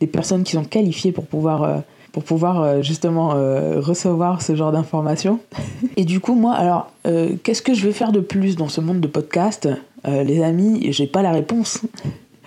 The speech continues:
Mais en tout cas, moi, c'est sûr que ce que je veux dans ce podcast, c'est quelque chose qui soit, euh, rempli d'humour, vraiment,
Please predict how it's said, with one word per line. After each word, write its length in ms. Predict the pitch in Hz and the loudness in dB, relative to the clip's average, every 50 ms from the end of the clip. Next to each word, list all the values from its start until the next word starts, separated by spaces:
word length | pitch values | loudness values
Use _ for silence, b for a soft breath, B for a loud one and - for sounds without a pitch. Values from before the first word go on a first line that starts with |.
| B B B B B B B B - | B B B B B B B B -2
Mais 60 | 180 | -2
en 80 | 190 196 | 0 0
tout 140 | 196 - | 0 0
cas, 180 | 208 - 247 247 | 0 0 2 2
moi, 160 | 233 220 220 | 2 2 2
c'est 160 | 208 - 185 | 2 2 2
sûr 300 | 185 - - 220 220 220 | 2 2 0 0 0 0
que 200 | - 185 175 170 | 0 0 2 2
ce 120 | 165 165 - | 2 0 0
que 100 | 202 202 | 2 2
je 80 | 202 | 2
veux 260 | 185 175 185 196 208 220 | 4 2 2 2 2 2
dans 140 | 185 175 | 0 0
ce 120 | 170 - 165 | 0 -2 -2
podcast, 520 | 156 - 165 165 - - 185 196 202 202 - | 0 -2 -4 -2 -2 0 0 0 0 0 -2
c'est 120 | - 165 | -2 0
quelque 320 | - 175 170 - - 175 | 0 -2 -2 0 0 -2
chose 400 | 170 - 190 185 190 196 180 170 - b b b b b b b b b b _ | 0 0 0 2 2 2 2 0 -4 b b b b b b b b b b _
qui 140 | - - 175 | -6 -4 -4
soit, 560 | - - - 180 185 180 180 170 - - 330 - _ _ - | -2 0 0 2 2 2 2 0 0 -4 -8 -14 _ _ -2
euh, 760 | 151 147 147 147 147 143 143 143 143 139 147 143 - - - - - - - - | 0 0 0 2 2 2 2 2 0 0 0 0 -2 -2 -4 -4 -4 -4 -2 -2
rempli 400 | - 135 175 196 190 - 233 202 | -2 0 -2 -2 0 0 2 2
d'humour, 480 | 165 175 180 160 147 147 143 - - - | 2 2 0 0 0 -2 -4 -4 -8 -12
vraiment, 600 | - - 143 151 165 165 156 160 165 175 196 196 | -6 -4 -2 0 0 2 2 2 2 0 0 -2